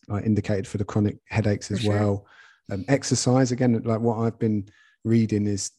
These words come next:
Speaker 1: um, you know, the old advice of, "Oh, just chill out, stay at home in the dark room," like you mentioned,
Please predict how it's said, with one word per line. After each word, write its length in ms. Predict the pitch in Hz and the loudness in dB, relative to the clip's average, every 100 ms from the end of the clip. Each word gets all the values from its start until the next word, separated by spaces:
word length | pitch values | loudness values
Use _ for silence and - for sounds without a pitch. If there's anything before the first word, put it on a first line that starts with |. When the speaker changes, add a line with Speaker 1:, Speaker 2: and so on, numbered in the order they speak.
| _ | _
Speaker 1:
um, 460 | 107 104 104 98 - _ _ _ | -2 0 -2 -4 -8 _ _ _
you 80 | 131 | 2
know, 100 | 113 | 2
the 140 | 107 | 4
old 460 | 110 113 110 107 104 | 2 2 0 -2 -6
advice 520 | 104 110 107 101 - | -8 -2 0 0 0
of, 280 | 104 98 - - | 0 0 -6 -8
"Oh, 200 | 107 104 | -2 -2
just 260 | 98 120 - _ _ _ _ _ - | -2 -4 -4 _ _ _ _ _ -2
chill 240 | 135 113 | 2 4
out, 460 | 107 107 104 - _ _ _ - | 6 4 2 -2 _ _ _ -14
stay 260 | - 120 113 | -4 2 2
at 100 | 92 | 2
home 300 | 107 107 107 | 2 4 2
in 80 | |
the 60 | 107 | 2
dark 280 | 113 107 101 | 2 0 0
room," 420 | 104 104 104 101 - | 2 2 0 -6 -6
like 140 | 110 | -4
you 80 | 104 | 0
mentioned, 520 | 113 104 - 107 104 | 0 -2 -4 -4 -4